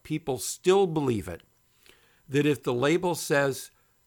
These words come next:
three ounces in a gallon of water, it's gonna work better if you put six ounces in. It's not.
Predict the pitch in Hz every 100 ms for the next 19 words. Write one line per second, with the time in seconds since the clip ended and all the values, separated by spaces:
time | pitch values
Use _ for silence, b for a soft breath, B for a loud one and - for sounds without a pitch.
0 | _ - - 123 175 165 139 123 139 127
1 | 131 107 120 135 143 131 120 123 113 107
2 | 120 - - 143 185 190 165 160 123 127
3 | 147 123 139 - 139 - 170 165 120 95
4 | - 104 87 76 147 143 151 165 135 73